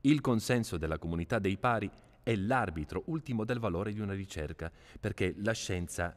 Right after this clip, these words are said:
richiede l'evidenza dei fatti, ma è la decisione collettiva della comunità a stabilire se questa evidenza è sufficiente per far accettare una nuova ipotesi.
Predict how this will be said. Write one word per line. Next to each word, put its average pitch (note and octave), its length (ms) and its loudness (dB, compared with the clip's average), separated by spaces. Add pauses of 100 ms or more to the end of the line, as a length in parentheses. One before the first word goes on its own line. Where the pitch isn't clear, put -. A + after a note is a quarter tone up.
richiede A2+ 640 0
l'evidenza A#2 720 -2
dei G2+ 240 -4
fatti, G2+ 420 0 (260)
ma A#2+ 160 0
è C3 100 -2
la B2+ 80 -4
decisione C3+ 640 -4
collettiva B2+ 540 -4
della A2 260 -2
comunità A#2+ 720 -2 (340)
a F2 40 -2
stabilire F#2+ 520 0
se D2 220 -8
questa A2 400 -2
evidenza F2+ 720 -2 (220)
è B2 100 2
sufficiente F#2 640 -2
per E2 160 -6
far F2+ 160 -2
accettare D2+ 600 -6 (160)
una F#2 180 0
nuova G2 280 0
ipotesi. D2+ 580 -8